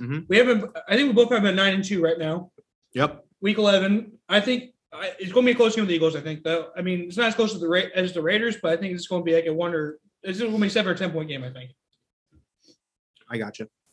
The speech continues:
Speaker 2: <sighs> Woo!
Speaker 1: Nah, I think we're gonna beat them pretty handily. So here we go. I'm excited for this one.
Speaker 2: Wait, wait. Do you want, do you wanna review the chicken real quick? We
Speaker 1: Yeah,
Speaker 2: took a little
Speaker 1: yeah,
Speaker 2: break.
Speaker 1: let's
Speaker 2: Let's
Speaker 1: do it.
Speaker 2: review the chicken. That sandwich is bomb.
Speaker 1: What'd you get out of ten?
Speaker 2: I'll give it a nine.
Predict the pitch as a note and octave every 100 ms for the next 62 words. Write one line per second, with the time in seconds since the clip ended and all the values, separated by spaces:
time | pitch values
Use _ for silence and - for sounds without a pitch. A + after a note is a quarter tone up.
0 | - - - - - - F#4 A4 A#4+ B4
1 | B4 B4+ B4 - - A#2+ A2+ A2+ A2+ G#2
2 | G#2 - _ _ _ - A#2 A2 A2+ G#2+
3 | G#2 - - _ - - A#2+ E3+ E3 B2+
4 | G2+ - _ _ _ - B2 D3+ C#3+ C3+
5 | A#2+ A2 G#2+ - G2+ G2 _ _ _ _
6 | _ - E3 D3 F#3 G3+ F#3+ A3 A3 A3
7 | G#3+ A3 B3+ A#3+ E3+ D#3+ D#3+ D3 D#3+ C3+
8 | G#2+ G#2+ B2+ A#2 G#2+ F#2+ G3 G3+ A3 A3
9 | A3+ A3 F#3+ D3 B2+ _ _ _ _ _
10 | _ _ _ _ _ _ _ _ _ _
11 | F#3 A#3 C4 B3 A3 F#3+ F3 D#3 _ _
12 | - D3+ _ _ - G3+ F#3 E3+ C#3 B2+
13 | B2+ - B2 A#2+ A#2+ A#2+ A#2 D3+ C3+ -
14 | _ - F3+ A3 G#3 F#3 D#3 C#3 B2+